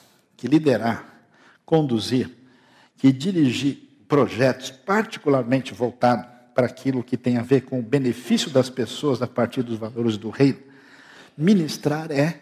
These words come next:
servir. O foco tá nas pessoas serem abençoadas,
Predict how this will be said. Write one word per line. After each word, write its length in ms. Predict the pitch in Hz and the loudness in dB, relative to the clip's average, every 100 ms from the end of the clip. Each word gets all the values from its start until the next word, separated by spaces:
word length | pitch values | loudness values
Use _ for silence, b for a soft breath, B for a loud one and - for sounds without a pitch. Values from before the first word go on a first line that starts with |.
| _ | _
servir. 580 | - 180 139 120 107 - - | -4 -2 0 0 -2 -2 2
O 120 | 196 | 2
foco 720 | - - - - 240 240 - | 2 -8 -8 2 2 2 -14
tá 400 | 143 - 160 - - b b b b b b | -14 0 0 0 -14 b b b b b b
nas 180 | 175 - | -2 0
pessoas 680 | 196 175 - 151 185 214 123 | 0 0 -2 -2 -4 -2 0
serem 260 | 131 110 | 0 -2
abençoadas, 640 | 104 98 101 - 98 - | -2 -2 -2 -2 -6 -6